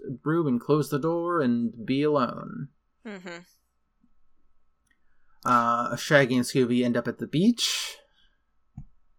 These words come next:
Speaker 1: And Shaggy is being terrible and taking it, not only taking advantage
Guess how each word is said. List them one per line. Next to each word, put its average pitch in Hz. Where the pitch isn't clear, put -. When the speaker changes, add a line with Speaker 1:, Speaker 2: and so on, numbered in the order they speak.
Speaker 1:
And 117
Shaggy 120
is 117
being 117
terrible 135
and 120
taking 143
it, -
not 190
only 233
taking 143
advantage 120